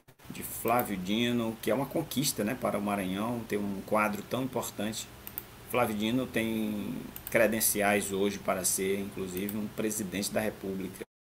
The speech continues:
É uma pessoa muito preparada, muito dedicada à luta. E é, tá preparado, né?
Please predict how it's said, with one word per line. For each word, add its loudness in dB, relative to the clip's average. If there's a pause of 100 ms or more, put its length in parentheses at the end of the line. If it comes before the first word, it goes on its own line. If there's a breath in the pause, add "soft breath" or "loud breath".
(160)
É -8
uma -10
pessoa -6
muito -4
preparada, -2 (2250)
muito -2
dedicada 2 (160)
à -4
luta. -8 (580)
E -4 (140)
é, -10 (100)
tá -4
preparado, 2
né? -4